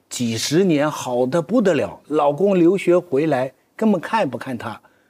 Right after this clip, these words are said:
这个老婆对她很好，老公后来去了坐牢了，老婆就送，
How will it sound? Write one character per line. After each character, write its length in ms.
这 100
个 60
老 200
婆 160
对 140
她 160
很 180
好， 260
老 180
公 200
后 100
来 140
去 260
了 180
坐 240
牢 180
了， 180
老 120
婆 200
就 120
送， 380